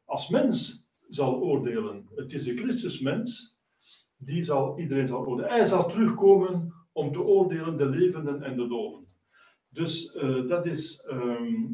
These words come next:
het koningschap van Jezus is dus rechterlijke macht op het einde. Maar nu, hij gouverneert alles zoals ik u gezegd heb. Hij gouverneert bij uitstek via de kerk. Dat is zijn lieveling. Dat is eigenlijk zijn rijk naar zijn hart.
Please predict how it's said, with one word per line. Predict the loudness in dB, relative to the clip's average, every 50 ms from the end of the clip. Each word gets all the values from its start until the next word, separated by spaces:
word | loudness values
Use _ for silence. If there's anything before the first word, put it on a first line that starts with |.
| -10 -12 _
het | -20 -16 -6
koningschap | -4 -2 -2 -2 -2 -4 -6 -6 -6 -6
van | -6 -6 -2
Jezus | 0 0 0 0 0 -4
is | -4 -4 -4
dus | -6 -8 -10 -10 -12 -12
rechterlijke | -10 -6 -6 -6 -4 2 2 4 4 4 4 2 2
macht | 2 2 0 0 0 -2
op | -4 -2
het | -2 -2 -2
einde. | 0 0 0 0 -2 -2 -2 -4 -4 -4 -8 -14 _ _ _ _ _ _ _ -4
Maar | 0 2 4 4
nu, | 6 6 6 6 4 4
hij | 2 2 0
gouverneert | 2 2 0 2 2 0 0 2 2 2 4 2 2
alles | 2 2 2 2 0
zoals | -2 -2 -2 -2
ik | -4 -4
u | -4 -4
gezegd | -6 -4 -4 -4 -4 -4 -6
heb. | -12 -14 -16 -20 -20 -20 _ _
Hij | -4 -2 -2
gouverneert | 0 0 0 -2 -2 -2 -2 -2 -2 -2
bij | -2 -4 -4 -2 2
uitstek | 4 8 8 8 8 6 4 0 -2 -2 -2 -2
via | -4 -2 -2 -2
de | -2 -4 -6
kerk. | -10 -14 -18 -18 -18 -20 _ -20 _ _ _ _ _ _ _
Dat | -8 -8 -6 -4
is | -4 -6 -6
zijn | -4 -4 -2
lieveling. | -2 -2 -2 -4 -6 -10 -12 -16 _ _ _ _ _ _ _
Dat | -4 -2 -2
is | 0 0
eigenlijk | 2 2 2 0 -2
zijn | -2 -4 -4 -2 -2 0
rijk | 0 0 -2 -2 -6 -10 -14 -18 _
naar | -6 -6 -6 -4
zijn | -4 -6 -6 -6
hart. | -6 -4 -6 -6 -6 -8 -16 _